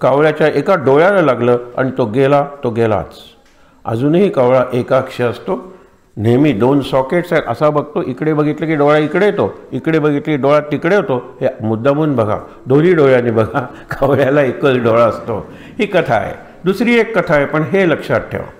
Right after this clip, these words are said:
मुद्दा काय आहे, हा प्रसंग लक्ष्मणाला सुद्धा माहीत नाही. हा प्रसंग सांगितलास की तू माझाच माणूस आहे, सीतेला पटेल.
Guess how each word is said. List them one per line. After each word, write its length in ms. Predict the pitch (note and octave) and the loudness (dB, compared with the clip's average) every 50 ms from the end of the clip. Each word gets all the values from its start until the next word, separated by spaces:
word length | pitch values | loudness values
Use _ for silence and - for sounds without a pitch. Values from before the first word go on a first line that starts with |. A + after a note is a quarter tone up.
| - _ _ _ - - | -20 _ _ _ -12 -4
मुद्दा 340 | C#3+ D#3 E3+ F3 F#3+ A#3 A#3 | -4 -2 -2 0 0 0 0
काय 240 | G3+ G3 E3+ D3 C3 | 2 0 0 0 2
आहे, 140 | C3 C3+ C#3+ - - - - - - - | 0 -2 -2 -4 -10 -20 -20 -14 -6 -4
हा 120 | F#3+ G#3+ | -4 -4
प्रसंग 500 | F3+ F3 B2 B2 - A#2 A2+ A2 A#2 A#2 A2+ - - - - | -4 -6 -8 -8 -6 -6 -6 -4 -6 -6 -8 -12 -18 -10 -10
लक्ष्मणाला 520 | B2 A#2+ - - C#3+ C3 B2+ B2 A#2+ A#2 | -10 -8 -8 -10 -8 -6 -6 -6 -6 -8
सुद्धा 240 | A2+ - A2+ G#2+ A2 | -8 -10 -10 -8 -8
माहीत 280 | A2 F#2+ F#2 F#2 - D#3 | -8 -8 -10 -12 -12 -10
नाही. 140 | E3+ D3 G2+ G2+ - - - _ _ _ _ _ _ _ _ _ _ _ _ _ _ _ _ _ _ _ _ _ _ _ _ _ _ _ - _ _ _ | -10 -10 -12 -16 -20 -20 -20 _ _ _ _ _ _ _ _ _ _ _ _ _ _ _ _ _ _ _ _ _ _ _ _ _ _ _ -20 _ _ _
हा 160 | - C#3+ D#3+ | -8 -8 -8
प्रसंग 400 | D3+ D#3+ C#3 B2+ - B2+ B2 B2 | -6 -4 -6 -6 -4 -4 -2 -2
सांगितलास 760 | B2 A#2+ - A#2+ C#3 D3+ D#3 D3 - B2 A2+ G#2+ G#2 F#2+ - - - - - - - _ _ _ | -2 0 0 0 0 0 -2 -2 -2 -2 -2 -2 -2 -4 -8 -14 -20 -20 -20 -20 -20 _ _ _
की 460 | - E3 D3 - - - - - - - - _ - - - _ _ - - - - | 0 0 0 0 -4 -10 -18 -20 -20 -20 -20 _ -20 -20 -20 _ _ -20 -10 -6 -4
तू 60 | C#3+ | -4
माझाच 580 | G#2+ G#2 A2 A#2+ B2 C3 C#3+ F#3 G#3 G3 F3 | -2 -2 -2 0 0 0 2 0 0 0 -2
माणूस 320 | F#3 E3 E3 E3 D3+ - D3 | -2 0 0 0 0 -2 -4
आहे, 80 | C#3+ | -4
सीतेला 600 | C#3 - - - - - A#2+ A2 G#2+ B2+ A#2+ A#2+ A#2 | -4 -6 -14 -18 -10 -8 -8 -6 -2 -2 -2 -2 -2
पटेल. 280 | - - - - - | -4 -6 -12 -14 -16